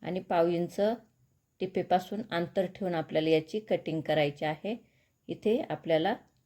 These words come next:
नॉचेस देऊन घ्यायचे आहेत आणि ही मधली टीप आपल्याला उसवायची आहे.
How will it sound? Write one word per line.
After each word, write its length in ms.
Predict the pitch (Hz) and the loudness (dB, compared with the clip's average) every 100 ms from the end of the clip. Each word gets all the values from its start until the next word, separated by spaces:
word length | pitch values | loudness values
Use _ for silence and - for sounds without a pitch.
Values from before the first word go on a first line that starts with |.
| _ _ _ | _ _ _
नॉचेस 460 | 180 175 175 208 202 | -2 -2 0 -2 0
देऊन 260 | 190 170 | 2 2
घ्यायचे 360 | 165 160 143 170 | 2 0 0 -2
आहेत 380 | 156 185 196 - _ _ _ _ _ _ | -2 -2 -4 -8 _ _ _ _ _ _
आणि 140 | 160 175 | -4 -2
ही 120 | 190 | 0
मधली 380 | 190 180 165 165 | 4 4 4 -2
टीप 220 | - - | 0 -2
आपल्याला 360 | 147 135 151 196 | -2 0 0 0
उसवायची 560 | 214 214 - 143 135 143 | -2 -2 0 0 0 -2
आहे. 280 | 135 - | -2 -4